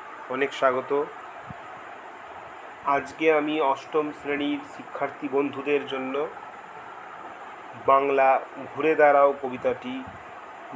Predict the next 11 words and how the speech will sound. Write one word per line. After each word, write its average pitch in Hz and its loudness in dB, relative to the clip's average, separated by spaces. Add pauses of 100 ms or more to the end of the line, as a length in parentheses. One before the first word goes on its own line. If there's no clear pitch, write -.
বিশদে 147 4
বিবরণ 139 4 (100)
দেব 139 -2 (2250)
এবং 147 6 (400)
একটা 135 -2
মনোজ্ঞ 143 2 (200)
আলোচনা 135 2 (2000)
এই 143 2
ভিডিওতে 139 -4 (100)
তোমরা 131 4 (1400)
পেতে 135 -2